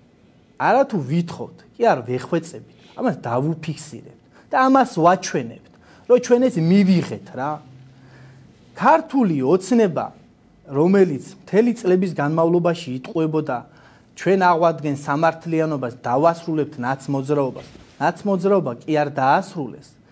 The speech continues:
დღეს გვეუბნებიან, რომ თურმე ნაცმოძრაობასთან ერთად არიან მხოლოდ თვითონ. ანუ ორი ძალა, აი ეს ნაცმოძრაობა და ქართული ოცნება.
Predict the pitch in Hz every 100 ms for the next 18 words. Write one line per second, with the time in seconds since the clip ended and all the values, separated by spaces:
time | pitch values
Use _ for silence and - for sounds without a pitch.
0 | _ _ _ - 226 190 - 143 170 165
1 | 202 240 196 160 135 120 117 - 269 294
2 | 196 120 - - - _ 127 147 240 294
3 | - 175 196 190 233 240 226 196 - 147
4 | 131 156 165 240 269 - - - 127 170
5 | 220 247 240 - 185 185 233 233 - -
6 | 165 165 - - _ - - 156 214 147
7 | - - - - 175 254 277 233 143 180
8 | 185 131 110 - _ _ _ 151 165 151
9 | 135 135 139 185 175 185 202 202 196 302
10 | 302 - - _ _ _ 285 277 165 170
11 | 220 208 170 151 - 127 -